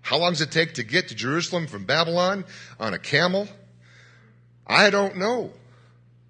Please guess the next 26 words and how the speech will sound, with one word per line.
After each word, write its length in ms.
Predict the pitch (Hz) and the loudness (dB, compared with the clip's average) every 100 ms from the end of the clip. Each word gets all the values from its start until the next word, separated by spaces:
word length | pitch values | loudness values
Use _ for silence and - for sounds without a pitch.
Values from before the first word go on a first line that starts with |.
| _ | _
He 100 | 143 | -8
could 200 | 143 208 | -2 2
have 120 | 190 170 | 2 2
been 160 | 196 | 0
as 160 | 180 156 | -2 -4
much 260 | 208 202 | -6 -4
as 80 | 127 | -12
two 280 | - - 220 | -8 -8 -2
years 280 | 220 233 214 | 0 2 2
old, 380 | 233 403 - 160 | 0 0 -4 -8
depending 320 | - 139 139 | -2 0 0
on 120 | 120 - - - | -4 -8 -16 0
how 180 | 135 | 2
long 160 | 151 147 | 4 2
it 120 | 127 | -2
takes 280 | - 147 - | 2 2 2
him 140 | 143 | -2
to 60 | 104 | -6
get 220 | 95 147 | -4 -6
provisions 640 | - 101 123 143 156 147 95 | -4 -2 -2 -2 -4 -6 -10
and 100 | 90 | -6
figure 320 | 139 127 131 | -6 -2 0
out 280 | 131 131 - | 0 -2 -8
the 100 | 98 | -2
way 320 | 123 135 135 | 2 2 0
and 200 | 95 | -4